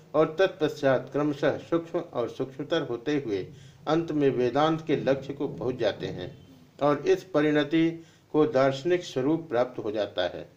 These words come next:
प्रारंभ में वह द्युतिमान देवों की खोज रही, फिर विश्व में आदि कारण की खोज की गई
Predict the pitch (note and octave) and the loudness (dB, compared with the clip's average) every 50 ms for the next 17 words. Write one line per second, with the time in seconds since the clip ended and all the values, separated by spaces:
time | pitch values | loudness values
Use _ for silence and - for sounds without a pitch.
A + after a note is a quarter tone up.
0 | _ _ - - _ _ _ _ _ - C#3+ D3+ D#3+ D#3+ F3+ F#3+ G3 F3+ F3+ F3 | _ _ -20 -20 _ _ _ _ _ 0 2 4 4 6 4 4 4 4 4 4
1 | F3 F3 F3 E3 D3+ C#3 D3+ D3 D3+ D3+ - - A2 A2+ C3 D3 C#3 D#3+ D#3 D#3 | 6 4 4 4 4 4 2 2 2 -2 -8 -12 -6 -4 -4 -2 0 0 0 2
2 | D#3 D#3 D#3 D#3 D3 B2+ A#2+ C3+ C3+ D3 D#3+ D#3+ D#3+ D3 C3+ A#2+ - - - B2+ | 2 2 2 0 0 0 2 2 4 4 2 0 -2 -4 -6 -6 -8 -6 -2 0
3 | C3 C#3 C#3 - - - - G#2+ G#2+ G2 G2 F#2+ E2+ - - - - _ - - | 0 0 0 -2 -6 -14 -8 -6 -6 -6 -6 -6 -8 -10 -12 -18 -20 _ -20 -20
4 | - - _ _ - - F3 F3 F3 E3 E3 - - - _ _ _ _ - D3 | -20 -20 _ _ -2 2 4 4 4 4 0 -4 -10 -20 _ _ _ _ -2 0
5 | F3+ F3 F3+ - F#3 E3+ E3+ E3+ E3 E3 - C3 C3 C#3 D3 D#3+ D3+ - C#3 C3+ | 0 0 0 2 2 4 4 4 4 2 2 2 2 2 2 0 0 2 2 2
6 | C#3 C3+ C3+ C3 - C3 A#2 - - - - C#3+ C#3+ C#3+ C#3+ - C#3 C3 B2+ C#3 | 2 2 0 -2 -4 -6 -8 -8 -2 2 2 2 2 2 0 -4 -4 0 2 4
7 | C#3 C#3 C#3+ | 4 4 2